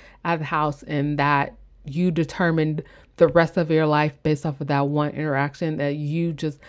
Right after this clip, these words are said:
love David so much that you're willing to snatch up people's bodies to be with him. Like,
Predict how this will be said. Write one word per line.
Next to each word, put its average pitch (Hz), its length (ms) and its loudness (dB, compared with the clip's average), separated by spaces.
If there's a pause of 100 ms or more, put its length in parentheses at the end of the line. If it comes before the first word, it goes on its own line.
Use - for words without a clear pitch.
(320)
love 160 680 0
David 156 460 2
so 160 180 0
much 160 280 -2
that - 180 -10
you're 156 80 0
willing 156 480 2
to 139 60 -2
snatch 156 420 -2
up 147 120 -6
people's 147 280 -4
bodies 143 480 -2
to - 100 -20
be 151 160 0
with 135 160 -4
him. - 220 -16 (280)
Like, 143 300 -4